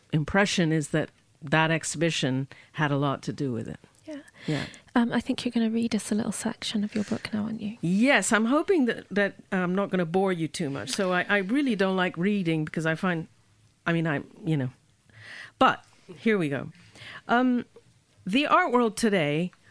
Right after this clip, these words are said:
Speaker 1: while still a work in progress, is a better, richer, and more interesting place than it was before. True, some of the changes are motivated by cynicism, damage control, and fear of bad publicity. Nonetheless,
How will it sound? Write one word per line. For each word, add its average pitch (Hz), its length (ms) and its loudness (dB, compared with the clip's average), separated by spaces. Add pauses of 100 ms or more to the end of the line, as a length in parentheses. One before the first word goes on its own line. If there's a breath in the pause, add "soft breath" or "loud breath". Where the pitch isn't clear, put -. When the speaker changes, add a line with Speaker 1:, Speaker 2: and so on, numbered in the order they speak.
(120)
Speaker 1:
while 254 180 2
still 320 480 0
a 190 60 2
work 180 300 0
in 180 100 0
progress, 165 800 0 (800 soft breath)
is 247 140 4
a 262 60 4
better, 240 440 4
richer, 220 460 4 (100)
and 202 120 4
more 196 180 0
interesting 214 500 0
place 160 420 0
than 170 160 2
it - 80 -2
was 160 220 2
before. 160 540 0 (560 loud breath)
True, 349 260 4
some 196 260 2
of 175 80 0
the 185 80 2
changes 208 560 2
are 170 140 4
motivated 180 600 2
by 147 140 2
cynicism, 175 800 0 (340 loud breath)
damage 214 360 4
control, 180 560 0
and 165 180 0
fear 196 340 2
of 170 200 -2
bad 165 240 2
publicity. 175 640 0 (360 loud breath)
Nonetheless, 220 680 4